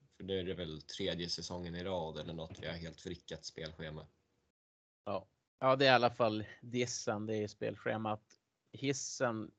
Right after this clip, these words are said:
Speaker 2: eh, en liten grej, men jag tycker att, eh, det här som Hockeyallsvenskan gör med domare, som man kan fråga på Twitter, och så tar de det direkt efter match med olika domare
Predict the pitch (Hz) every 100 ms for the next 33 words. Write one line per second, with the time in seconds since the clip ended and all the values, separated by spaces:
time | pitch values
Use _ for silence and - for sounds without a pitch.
0 | _ _ _ - 67 62 - - - _
1 | _ _ 127 127 120 131 123 127 120 127
2 | 135 - 123 - - 117 110 104 104 _
3 | _ _ _ _ _ _ 117 120 113 120
4 | 117 113 110 110 123 117 - 110 107 110
5 | 104 123 110 123 110 95 95 _ _ _
6 | _ _ _ _ - 104 - 107 - 104
7 | 107 107 98 92 107 120 110 - - 107
8 | - _ _ _ _ _ _ _ _ -
9 | 113 - 113 107 95 101 101 98 95 -
10 | 101 - 107 101 - 98 98 95 98 98
11 | - 95 101